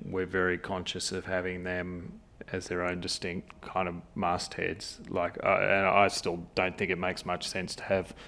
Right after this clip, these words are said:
different reporters at the Herald and the Age car-,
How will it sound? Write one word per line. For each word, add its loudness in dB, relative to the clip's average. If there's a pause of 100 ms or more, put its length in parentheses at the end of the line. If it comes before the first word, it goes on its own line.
(640)
different 2
reporters 0
at -4
the 0
Herald 4
and -4
the 0
Age 0
car-, 0